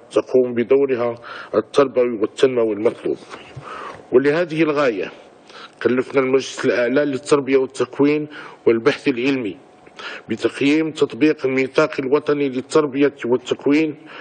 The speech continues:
وبلورة منظور استراتيجي شامل لإصلاح المنظومة التربوية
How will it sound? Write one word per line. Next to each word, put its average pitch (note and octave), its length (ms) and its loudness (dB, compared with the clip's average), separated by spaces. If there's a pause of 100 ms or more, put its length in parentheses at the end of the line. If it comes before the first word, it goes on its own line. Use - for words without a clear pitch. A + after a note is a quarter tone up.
(340)
وبلورة D#3 560 0
منظور D3 560 0
استراتيجي C3+ 720 -2
شامل A2+ 400 -2 (580)
لإصلاح C3 560 0
المنظومة B2+ 680 2
التربوية A#2+ 560 0